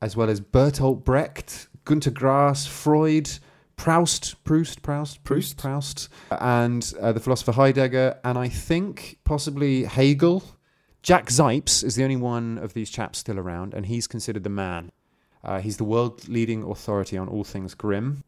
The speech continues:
Speaker 1: Most interestingly of all, he translated for the first time in English the very first eighteen twelve edition of the Brothers Grimm,
Speaker 2: Nice.
Speaker 1: Kinder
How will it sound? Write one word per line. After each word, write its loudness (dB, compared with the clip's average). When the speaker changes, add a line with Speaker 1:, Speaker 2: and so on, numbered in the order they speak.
Speaker 1:
Most 4
interestingly 0
of 2
all, 4
he 0
translated -2
for 0
the 0
first -2
time -4
in -6
English -6
the 0
very 4
first 2
eighteen -4
twelve 2
edition -6
of -4
the -8
Brothers 0
Grimm, -2
Speaker 2:
Nice. -2
Speaker 1:
Kinder 0